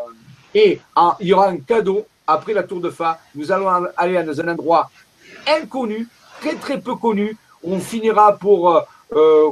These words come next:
pour, euh, ce voyage en, en se, en saluant le menhir, le menhir qui a la forme de la déesse mère,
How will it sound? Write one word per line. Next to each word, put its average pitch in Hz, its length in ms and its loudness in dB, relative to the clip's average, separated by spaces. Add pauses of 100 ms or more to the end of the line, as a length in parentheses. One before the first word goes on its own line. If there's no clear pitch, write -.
pour, 165 340 0
euh, 147 180 0 (100)
ce 202 100 -8
voyage 170 520 -2
en, 156 300 -4 (360)
en 151 300 0
se, 160 520 -6 (440)
en 139 80 -14
saluant 202 640 0 (440)
le 156 140 -4
menhir, 208 640 -6 (640)
le 165 140 -2
menhir 226 360 -2
qui 208 100 0
a 196 40 0
la 175 80 -2
forme 202 320 -2
de 156 80 -4
la 151 100 2
déesse 143 360 -2
mère, 139 400 -2